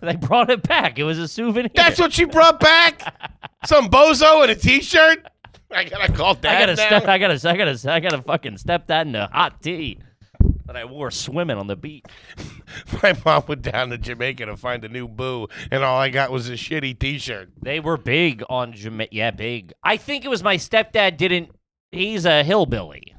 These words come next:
Speaker 1: Like, he's proper, like, woods guy, wears cowboy boots, hat. He
Speaker 2: Think they
Speaker 1: don't
Speaker 2: were,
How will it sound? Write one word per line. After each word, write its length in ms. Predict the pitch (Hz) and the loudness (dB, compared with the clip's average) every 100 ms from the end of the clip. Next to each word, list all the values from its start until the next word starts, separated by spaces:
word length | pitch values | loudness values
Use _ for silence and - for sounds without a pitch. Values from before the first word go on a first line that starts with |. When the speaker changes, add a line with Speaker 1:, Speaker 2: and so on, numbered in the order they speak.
| _ | _
Speaker 1:
Like, 160 | 127 127 | -10 -8
he's 180 | 170 151 | -8 -8
proper, 580 | - 170 156 170 147 135 | -2 0 0 -2 -2 0
like, 240 | 123 107 | -2 -4
woods 460 | 107 147 135 110 - | 0 2 2 -2 -6
guy, 640 | 120 110 104 104 101 95 _ - | -2 0 0 -2 -6 -12 _ -10
wears 240 | 127 117 | -8 -8
cowboy 500 | - 117 117 117 113 | -8 -6 -6 -4 -6
boots, 340 | 95 113 113 - | -4 -4 -6 -8
hat. 360 | 110 110 110 - _ _ _ _ _ - | -6 -4 -4 -8 _ _ _ _ _ -10
He 100 | 233 | -2
Speaker 2:
Think 100 | 226 | 0
they 40 | |
Speaker 1:
don't 40 | |
Speaker 2:
were, 60 | 139 | 0